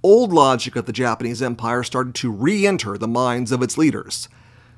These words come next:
namely that formula that the homelands needed a perimeter of conquest to defend it, and then that perimeter needed its own outlying buffer once it was properly integrated into the empire,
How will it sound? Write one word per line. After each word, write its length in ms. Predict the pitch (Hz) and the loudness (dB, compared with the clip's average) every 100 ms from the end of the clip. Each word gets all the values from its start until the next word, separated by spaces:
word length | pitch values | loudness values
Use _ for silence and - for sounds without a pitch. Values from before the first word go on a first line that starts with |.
| _ | _
namely 420 | 120 156 151 143 | 4 6 8 6
that 220 | 131 127 120 | 4 2 0
formula 460 | 135 139 131 120 | 0 2 4 2
that 100 | 117 | 0
the 80 | 104 | -4
homelands 580 | 107 190 160 147 139 117 | 2 4 6 4 2 0
needed 240 | 131 127 | 0 0
a 200 | 120 113 - | 0 -2 2
perimeter 560 | 185 185 208 165 131 | 6 8 8 8 6
of 80 | 120 | 4
conquest 600 | - 127 123 - 117 - | 0 0 0 0 -2 -4
to 60 | 185 | -8
defend 320 | - 202 202 | 2 4 6
it, 240 | 190 175 - - - _ | 4 2 -12 -20 -20 _
and 220 | - 123 | -4 0
then 200 | 127 127 123 | 0 0 2
that 200 | 117 - | 0 0
perimeter 480 | 127 123 120 117 | -2 0 0 0
needed 280 | 117 127 117 | -2 -4 -6
its 180 | 113 - - | -8 -8 2
own 280 | 160 156 - | 4 4 2
outlying 480 | 127 127 123 120 120 | -2 -2 -2 -2 -2
buffer 460 | 127 123 131 123 - - _ | -4 -2 0 -2 -4 -18 _
once 280 | - 135 127 | 0 0 0
it 40 | |
was 120 | 131 110 | -2 -2
properly 520 | - 110 - 113 107 | -4 -6 -4 -6 -6
integrated 540 | 113 104 110 107 110 | -6 -8 -6 -6 -6
into 240 | 110 110 107 | -8 -8 -4
the 160 | 123 | 0
empire, 520 | 147 131 107 107 - | 0 -2 -6 -10 -12